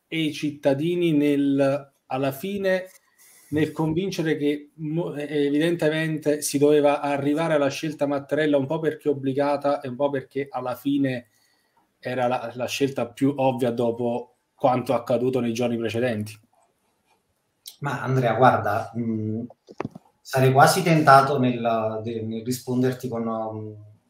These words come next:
Speaker 2: una battuta, nel senso che, eh, se l'obiettivo della comunicazione politica di questi ultimi giorni era, eh, quella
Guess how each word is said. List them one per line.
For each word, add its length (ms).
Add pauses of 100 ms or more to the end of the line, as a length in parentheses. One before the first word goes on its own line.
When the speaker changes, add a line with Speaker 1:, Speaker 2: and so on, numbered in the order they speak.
Speaker 2:
una 280
battuta, 680 (420)
nel 140
senso 460
che, 340
eh, 420
se 300
l'obiettivo 1040
della 360
comunicazione 1080 (580)
politica 500
di 140
questi 280
ultimi 380
giorni 640
era, 520
eh, 280
quella 680